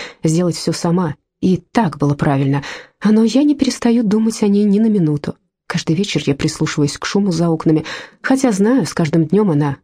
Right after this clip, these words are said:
уходит все дальше. Я много размышляю о том времени, которое я стал ценить и не позволять ему пройти мимо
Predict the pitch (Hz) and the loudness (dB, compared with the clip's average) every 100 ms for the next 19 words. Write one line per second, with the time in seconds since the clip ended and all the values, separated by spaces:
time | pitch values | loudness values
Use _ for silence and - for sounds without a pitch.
0 | _ - 156 151 135 - - 143 135 127 | _ -8 -2 -2 -2 -6 -6 -2 -2 -4
1 | - 147 _ _ _ _ _ _ - 202 | -6 -10 _ _ _ _ _ _ -4 0
2 | 220 247 247 233 233 226 180 151 143 - | 2 0 0 0 0 0 0 0 -2 -8
3 | - - - 220 311 254 180 202 220 208 | -14 -16 -6 0 2 4 2 2 0 -2
4 | - - 185 180 180 180 - 180 165 185 | -4 -2 0 0 0 -4 -2 -4 0 0
5 | 175 170 - - - - 175 165 156 170 | 0 0 -6 -18 -6 2 2 2 0 2
6 | 160 - 160 151 156 151 - 156 147 135 | 0 0 0 2 0 0 0 2 0 -2